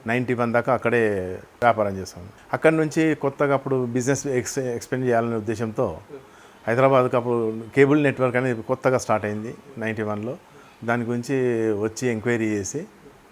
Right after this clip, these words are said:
అమ్మ, మల్క-, ఇక్కడ మల్కాయిలో ఇప్పుడు నేను ఈ ఉన్న ప్రాంతంలోనే నైన్టీన్ నైన్టీ వన్లో స్టార్ట్ చేశాను. కేబుల్ నెట్వర్క్ నాకు ఆరు వేల పైన ఉన్నాయి. ఇది ఒకటే నెట్వర్క్ నేను ఫస్ట్ స్టార్ట్ చేశాను. దీని తర్వాత ఎక్స్పాండ్గా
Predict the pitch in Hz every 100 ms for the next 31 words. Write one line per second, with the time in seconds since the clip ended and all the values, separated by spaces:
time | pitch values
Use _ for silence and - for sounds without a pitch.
0 | - 107 110 110 110 107 110 117 120 113
1 | 110 113 113 120 123 120 113 107 110 110
2 | 110 107 113 113 120 117 110 110 110 110
3 | 123 127 117 117 113 113 110 110 113 123
4 | 107 101 90 - - 151 160 160 151 151
5 | 151 139 127 127 123 113 110 120 120 117
6 | 110 113 131 120 117 - - 135 - 120
7 | 110 127 135 131 127 120 123 123 120 123
8 | 113 - 107 - 120 113 113 117 117 101
9 | 107 113 120 120 113 120 135 127 104 107
10 | - 120 110 98